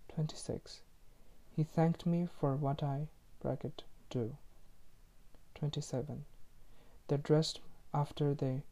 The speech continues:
bracket, wash. Twenty-eight. I,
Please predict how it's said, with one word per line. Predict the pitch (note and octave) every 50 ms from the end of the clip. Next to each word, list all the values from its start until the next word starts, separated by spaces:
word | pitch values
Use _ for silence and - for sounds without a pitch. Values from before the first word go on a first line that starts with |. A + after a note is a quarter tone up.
| - - - - - -
bracket, | - B2 B2 A#2+ A#2+ - B2 - - - - - - - - -
wash. | D3 B2 G#2+ A2 C#3 - - - - - - - - - - - - - - - - - - - - - - - - - - - - - - - - - - - - - - - - - - - - - - -
Twenty-eight. | - D3 D3+ - - C3 - C#3+ B2 A#2+ - - - - - - - - - - - -
I, | D3+ D#3+ D#3+ E3 E3+